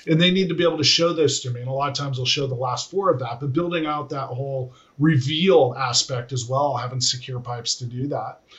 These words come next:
The other use case is customer service may need my card number, you know, saying, "Hey, um, I need to issue a refund, Sean.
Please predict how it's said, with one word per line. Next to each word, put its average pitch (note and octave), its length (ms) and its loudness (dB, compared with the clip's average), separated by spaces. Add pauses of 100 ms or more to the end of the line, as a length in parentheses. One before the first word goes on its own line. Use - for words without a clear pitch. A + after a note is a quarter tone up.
(240)
The E3+ 100 8
other F#3+ 180 8
use F3+ 240 2
case D#3+ 340 0
is C#3 120 -2
customer E3 440 2
service G3+ 400 2
may C3+ 140 -2
need B2 180 -4
my A#2+ 140 -10
card A#2+ 280 -8
number, A#2 280 -16 (320)
you C#3 100 4
know, C3+ 240 6
saying, C#3+ 520 0
"Hey, E3 540 0
um, D3 580 0
I D3+ 80 -6
need D#3 180 -2
to D#3 180 0
issue D#3 280 2
a C#3+ 60 4
refund, D3 520 0
Sean. D3 560 -4